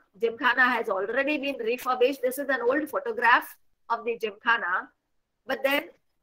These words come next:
now, uh, unfortunately, I couldn't, I tried to get the photograph, but I couldn't get the photograph. It has been refurbished with all high-tech instruments. It's a beautiful gymkhana. You can visit the gymkhana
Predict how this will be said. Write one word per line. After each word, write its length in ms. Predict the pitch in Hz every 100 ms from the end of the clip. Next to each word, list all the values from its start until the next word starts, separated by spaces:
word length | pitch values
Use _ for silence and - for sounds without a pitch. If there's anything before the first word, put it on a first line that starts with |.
| _ _ _ _ _ _ _ _ _ 208
now, 400 | 247 277 330 370 _ _ _ -
uh, 240 | 233 214 - 214
unfortunately, 680 | 269 294 285 285 277 269
I 100 | 277
couldn't, 280 | 233 247 277
I 120 | 233
tried 260 | 214 220 240 302
to 80 |
get 180 | 254 233
the 80 | 240
photograph, 560 | 247 - 247 254 196 220
but 140 | 247
I 80 | 233
couldn't 340 | 240 262 285 220
get 200 | 214 220
the 120 | 262
photograph. 520 | 190 190 190 180 226 - _ _ _ _ _
It 160 | 277 -
has 280 | 277 285 247
been 260 | 285 277
refurbished 840 | 214 233 294 302 285 277 294 -
with 140 | 254 247
all 240 | 214 233 277
high-tech 420 | 240 214 254 240 - _ _ _ _ _
instruments. 760 | 202 202 - 190 156 _ - - _ _ _
It's 140 | 269 302
a 80 |
beautiful 560 | 240 294 349 339 - 262
gymkhana. 680 | 233 214 220 202 196 214 247 _ _
You 140 | 240 247
can 180 | 233 208
visit 380 | 214 214 254 214
the 100 | 247
gymkhana 600 | 196 196 - 214 214 233